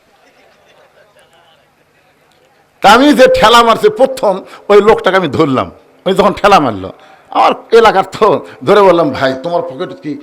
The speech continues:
আসলেই টাকা নাই?" তখন কয়, "হুজুর, যে দান বাক্স মুখের সামনে আলো, আমি খেয়াল করে দেখলাম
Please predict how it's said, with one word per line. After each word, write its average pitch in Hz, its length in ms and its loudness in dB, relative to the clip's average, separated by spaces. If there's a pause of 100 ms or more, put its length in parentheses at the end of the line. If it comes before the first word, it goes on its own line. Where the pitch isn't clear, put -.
(220)
আসলেই 190 420 -10
টাকা 139 260 -10
নাই?" 110 300 -16 (1200)
তখন 170 140 -10
কয়, 156 120 -8
"হুজুর, 123 440 -10 (280)
যে 180 140 -6
দান 165 280 -6
বাক্স 147 240 -8
মুখের 143 280 -10
সামনে 135 300 -10
আলো, 120 220 -8
আমি 135 220 -10
খেয়াল 190 320 -12
করে 139 180 -10
দেখলাম 127 400 -14